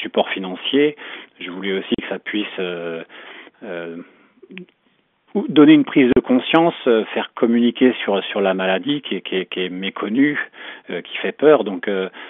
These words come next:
c'était vraiment le, l'objectif pour moi, c'était, c'était ce, ce côté humanitaire de créer une, une, une initiative, euh, humaine,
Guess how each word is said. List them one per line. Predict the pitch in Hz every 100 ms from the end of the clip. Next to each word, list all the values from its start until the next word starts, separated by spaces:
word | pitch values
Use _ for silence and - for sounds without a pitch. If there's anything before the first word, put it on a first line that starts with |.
| - -
c'était | - -
vraiment | 95 208 233 240
le, | 98 95
l'objectif | 92 92 95 90 101 - 139 -
pour | 101
moi, | 98 107 -
c'était, | - 87 80 -
c'était | -
ce, | 90 - _ - -
ce |
côté | 113 98 101
humanitaire | 95 95 95 92 123 107
de | 92
créer | - 107 95
une, | 92 87 - - -
une, | 107 101 -
une | 135 127
initiative, | 143 139 - 123 - 127 123
euh, | 110 104 98 95 - - - - -
humaine, | 147 147 160 170 180